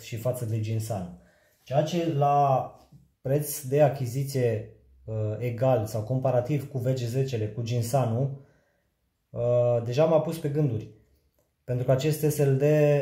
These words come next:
în condițiile în care îl cumperi la același preț compar-, uh, față de celelalte, uh, deja mi-a dat de cu virgulă, în sensul bun al cuvântului, în sensul în care este o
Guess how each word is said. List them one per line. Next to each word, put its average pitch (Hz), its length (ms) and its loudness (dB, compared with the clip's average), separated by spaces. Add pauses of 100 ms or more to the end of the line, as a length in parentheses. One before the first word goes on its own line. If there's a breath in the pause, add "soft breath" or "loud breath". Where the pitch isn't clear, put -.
(540)
în 131 120 -6
condițiile 139 420 -4
în 143 60 0
care 139 180 4
îl 127 100 0
cumperi 131 600 -2
la 123 120 0
același 135 440 -2
preț 139 400 -2 (200)
compar-, 120 380 -2
uh, 117 180 -2
față 113 280 -4
de 110 120 -2
celelalte, 127 800 0 (540 loud breath)
uh, 117 640 -2 (180)
deja 139 360 2
mi-a 160 140 2
dat 160 140 0
de 165 140 0
cu 156 120 -4
virgulă, 123 680 -2
în 117 380 -4
sensul 147 320 0
bun 143 180 2
al 143 140 2
cuvântului, 131 600 0
în 113 60 -6
sensul 131 420 -2
în 139 80 -2
care 135 540 2 (960 loud breath)
este 139 720 2
o 139 300 2